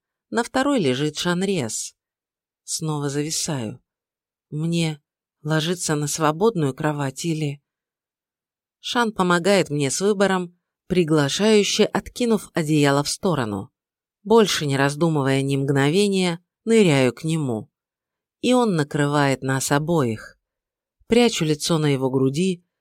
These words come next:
вдыхая такой родной и неповторимый аромат. Обнимаю. Чувствую, как его руки крепко сжимают меня, притягивая плотнее.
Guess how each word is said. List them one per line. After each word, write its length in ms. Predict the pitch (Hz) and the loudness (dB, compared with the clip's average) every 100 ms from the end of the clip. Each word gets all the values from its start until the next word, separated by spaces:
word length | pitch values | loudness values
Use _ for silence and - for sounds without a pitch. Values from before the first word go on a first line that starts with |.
| _ | _
вдыхая 560 | - 156 165 - 190 170 | -8 0 0 2 0 0
такой 320 | 156 147 175 | -2 -2 0
родной 640 | 151 143 143 190 190 175 _ _ | 2 0 0 0 0 -4 _ _
и 100 | 220 | 0
неповторимый 840 | 208 180 165 - 165 165 156 156 151 | 0 0 -2 0 0 0 0 0 0
аромат. 440 | 160 160 151 110 - _ _ _ _ _ | 0 0 -2 -4 -10 _ _ _ _ _
Обнимаю. 840 | 151 147 165 160 165 147 107 - _ _ _ _ _ _ - | -4 -2 -2 0 0 0 -2 -6 _ _ _ _ _ _ -6
Чувствую, 480 | 254 226 - 160 147 | -2 -2 -2 0 0
как 220 | 151 147 | 0 -2
его 260 | 156 139 147 | -2 0 0
руки 300 | 180 - 143 | 0 -2 -4
крепко 420 | 185 202 - 143 | -2 -2 -2 -4
сжимают 520 | 135 147 147 139 - | -2 0 0 0 -4
меня, 360 | 123 120 113 120 _ _ _ | -8 -6 -8 -8 _ _ _
притягивая 640 | - 190 - 156 147 135 135 | -8 -4 0 0 2 0 -2
плотнее. 720 | - 151 147 147 117 113 131 | -2 -4 -2 -6 -4 -6 -12